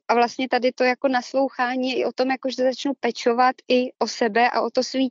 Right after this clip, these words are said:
tělo. A pak vlastně to jde ruku v ruce i s tím hubnutím, protože když o sebe pečuji, tak vlastně, mm, si dělám čas na to, na to dobrý jídlo kvalitní, tak si dělám čas na to, abych měla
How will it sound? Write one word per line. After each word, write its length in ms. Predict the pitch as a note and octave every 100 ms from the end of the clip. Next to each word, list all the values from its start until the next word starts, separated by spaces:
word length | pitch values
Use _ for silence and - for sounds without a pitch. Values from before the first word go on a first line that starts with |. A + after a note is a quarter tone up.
| -
tělo. 240 | A3+ F#3+ F3+
A 80 |
pak 180 | F3+ G#3
vlastně 280 | A#3 A3+ B3+
to 100 | B3+
jde 160 | B3+ B3+
ruku 260 | B3+ C#4
v 60 | A#3+
ruce 240 | A#3 -
i 160 | B3+ B3+
s 100 | -
tím 140 | C4
hubnutím, 680 | A#3+ G3+ G3+ A#3 - C4 C#4 - - - -
protože 320 | - A#3 C4+
když 220 | A3+ A#3+
o 60 | B3+
sebe 280 | - B3+ C#4+
pečuji, 580 | G3+ G3+ - A#3 B3+ D4+ - - - _
tak 180 | B3+ B3
vlastně, 520 | B3+ B3+ C4+ C4 C4+ C4+ C#4 - -
mm, 300 | A#3+ A#3+ A#3+
si 140 | C#4+
dělám 380 | A#3+ E4+ F4 B3+
čas 260 | B3 A3
na 140 | A3 G#3+
to, 320 | - G#3+ G#3+ G#3 - A2 - -
na 100 | A3+
to 120 | -
dobrý 300 | A3 G#3 A3
jídlo 400 | G#3+ G3+ G#3+ G#3+ A3
kvalitní, 640 | G#3 G#3+ G#3+ - G#3+ G#3
tak 160 | A3+ -
si 120 | A#3+
dělám 340 | C#4+ C#4 C4+
čas 220 | - A3 A3
na 100 | G#3
to, 80 | G#3+
abych 260 | G3+ A3
měla 300 | A3+ G#3 G#3